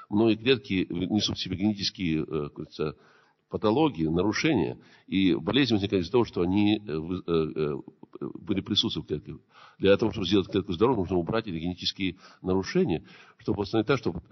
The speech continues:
такие патологии не возникали. Поэтому современная медицина никогда не сможет добиться никакими средствами, потому что она даже не понимает этого механизма, деталей, которые, что я рассказал.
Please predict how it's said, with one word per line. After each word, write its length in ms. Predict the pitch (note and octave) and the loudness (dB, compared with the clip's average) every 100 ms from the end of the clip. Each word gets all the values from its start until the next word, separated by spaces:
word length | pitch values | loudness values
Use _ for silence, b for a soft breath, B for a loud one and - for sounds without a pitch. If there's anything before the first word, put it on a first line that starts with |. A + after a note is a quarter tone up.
| E2+ - | -10 -8
такие 200 | F2 G#2 | -2 -2
патологии 400 | - A#2 C3 F#2+ | -2 -2 -2 0
не 120 | G2 | 0
возникали. 580 | G2+ F2 E2+ D2 C2+ - b b b b b b b b | 0 0 -4 -4 -8 -10 b b b b b b b b
Поэтому 260 | - - A2+ | -10 -2 0
современная 380 | - B2 B2+ C3+ | 4 6 6 4
медицина 240 | B2+ D#3 | 2 4
никогда 420 | A2+ B2+ C#3 B2 | 4 4 2 4
не 120 | A2+ F2+ | 4 4
сможет 280 | F2 E2 | 0 -2
добиться 480 | E2 G2 C3+ D#2+ - | 0 0 0 -4 0
никакими 300 | F#2 - A2+ | 0 2 0
средствами, 420 | G#2+ A2 E2 - | 0 0 -2 -2
потому 240 | - - F2+ | -10 -4 -4
что 160 | - | 0
она 100 | G2 | 2
даже 180 | A2+ F#2+ | 2 2
не 100 | G#2 | 2
понимает 540 | G#2 A2 A2+ F2+ D2+ - | 2 2 4 4 0 -4
этого 200 | - E2+ | -6 -4
механизма, 480 | E2 G2+ D3 G#2+ | -2 -2 -2 -4
деталей, 340 | F2 F2 A#2 A2+ | -8 -4 -4 -4
которые, 240 | - - | -8 -12
что 120 | - | -6
я 60 | F2+ | -6
рассказал. 460 | E2+ - D2 C#2 | -6 -8 -8 -8